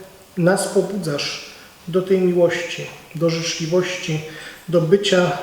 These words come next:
dla drugiego człowieka. Dlatego o tym drugim człowieku, o naszych bliźnich, naszych bliskich chcemy myśleć,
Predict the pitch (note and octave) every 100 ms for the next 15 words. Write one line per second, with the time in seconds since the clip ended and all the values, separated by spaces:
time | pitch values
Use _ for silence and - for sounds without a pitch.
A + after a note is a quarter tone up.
0 | - - E3+ E3+ E3 D#3+ D3+ D#3+ - E3
1 | D#3 C#3+ - C#3+ C#3+ - - - - -
2 | - - - - - - - E3 F3+ E3
3 | F3 E3+ - - - - - - D#3+ G3+
4 | F#3+ A#3 A#3+ A3 A3 G3+ A3+ - F3+ E3+
5 | E3 E3 C#3+ E3 G#3 G3+ F3 D#3+ - D#3+
6 | D3+ F3+ G3 - F#3+ - - - - -
7 | - - - F3+ E3 E3 G3 - F#3+ -